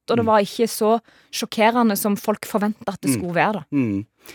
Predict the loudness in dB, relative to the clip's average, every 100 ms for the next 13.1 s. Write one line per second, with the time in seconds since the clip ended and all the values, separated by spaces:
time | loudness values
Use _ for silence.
0 | _ 2 2 4 0 0 -4 -2 0 2
1 | 2 -2 -2 -2 -2 -2 -2 -2 -4 -6
2 | -4 -2 0 -2 -2 -4 0 -2 -2 -2
3 | 2 2 2 0 0 -2 -2 -4 -4 -4
4 | -2 -2 -4 -6 -2 0 -2 -4 -8 _
5 | 0 2 2 -8 -12 _ 2 4 4 4
6 | 4 2 2 4 4 4 2 2 2 2
7 | 0 -2 0 2 4 4 2 0 -2 -4
8 | -12 -12 _ _ _ 4 6 4 4 2
9 | 0 0 2 2 2 2 2 0 0 -2
10 | -4 -2 -2 -4 -8 -2 -2 2 0 -2
11 | _ _ _ _ 2 2 -2 4 6 8
12 | 6 6 4 2 2 4 4 4 0 -2
13 | -2